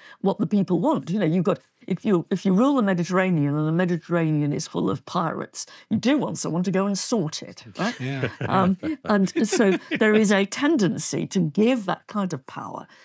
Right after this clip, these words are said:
Speaker 1: to individuals, but that then breaks down the, the, the real power-sharing democracy that Rome had had
Speaker 2: Right.
Speaker 1: for centuries. And in the end, Julius Caesar is a kind of proto-emperor.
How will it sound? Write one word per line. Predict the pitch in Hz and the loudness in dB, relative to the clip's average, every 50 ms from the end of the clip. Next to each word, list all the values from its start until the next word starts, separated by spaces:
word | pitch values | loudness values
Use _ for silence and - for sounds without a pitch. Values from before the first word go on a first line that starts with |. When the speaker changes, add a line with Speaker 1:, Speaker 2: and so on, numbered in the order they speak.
| - _ | -16 _
Speaker 1:
to | - - 185 | -2 0 2
individuals, | 175 175 160 165 151 160 160 151 - - - - - - - - - - - - - - - - - | 2 2 0 0 0 0 -2 -2 -4 -10 -14 -14 -16 -16 -14 -14 -14 -14 -16 -20 -20 -20 -18 -6 -2
but | 190 202 - - 226 214 | -2 0 0 0 0 0
that | - 233 269 320 - - | 0 0 -2 -4 -6 -8
then | - 170 190 185 175 175 175 147 | -6 -4 -2 0 0 0 0 0
breaks | 170 175 185 165 165 - - - - - | 0 0 0 0 -2 -4 -8 -12 -10 -6
down | - 175 156 156 147 143 143 139 147 156 - _ _ _ _ _ _ - | -4 -4 -4 -2 -4 -4 -6 -6 -8 -10 -12 _ _ _ _ _ _ -4
the, | 165 180 175 151 147 139 139 - _ _ _ _ _ _ - | 0 2 4 4 2 0 -2 -6 _ _ _ _ _ _ -4
the, | 202 165 170 - 175 185 185 175 175 - - | -2 -2 -2 -2 0 0 0 0 0 -4 -6
the | - 202 196 196 | -4 -2 0 0
real | 214 302 349 277 196 180 | 2 2 2 2 2 0
power-sharing | - - - - 196 202 180 160 165 - - - 165 160 156 147 151 156 | -4 -8 -8 -4 -2 -2 0 0 -2 -2 -2 -2 -2 -2 -2 -2 -4 -4
democracy | 151 170 175 233 262 - - - 160 - - - 156 139 123 113 156 - - - - - _ - | -2 -2 0 0 -2 -2 -4 -8 -8 -8 -8 -8 -8 -8 -10 -10 -14 -16 -20 -20 -20 -20 _ -2
that | - 180 - - - - - _ _ _ _ - 196 - - | -2 -2 -2 -4 -8 -18 -20 _ _ _ _ -10 -10 -6 -2
Rome | 226 165 185 175 165 151 107 | 0 0 2 2 2 0 0
had | 104 98 | 0 0
had | - 156 151 | -2 -2 -4
Speaker 2:
Right. | - | -4
Speaker 1:
for | - 165 | -6 -6
centuries. | - - - 151 127 - - - - - - - - - - - _ - - - - | -6 -4 -4 -6 -6 -8 -12 -14 -14 -14 -14 -14 -14 -14 -14 -12 _ -10 -6 -2 0
And | 220 226 240 233 - - | 2 2 2 0 0 0
in | 220 220 - 247 240 | -2 0 2 4 4
the | 233 240 240 | 4 4 4
end, | 233 233 233 233 233 208 190 | 2 2 2 2 2 2 2
Julius | 233 233 240 233 233 226 220 - | 2 2 2 2 2 0 0 -2
Caesar | - 233 233 220 196 214 208 | -2 -2 0 0 -2 -2 -4
is | 208 208 | -4 -6
a | 214 | -6
kind | 202 208 | -6 -6
of | 196 185 | -6 -8
proto-emperor. | - - - 185 208 202 - 190 156 151 135 147 156 - 156 123 147 165 202 | -6 -4 -2 -2 -2 -2 -4 -6 -6 -4 -6 -6 -8 -10 -12 -12 -12 -12 -14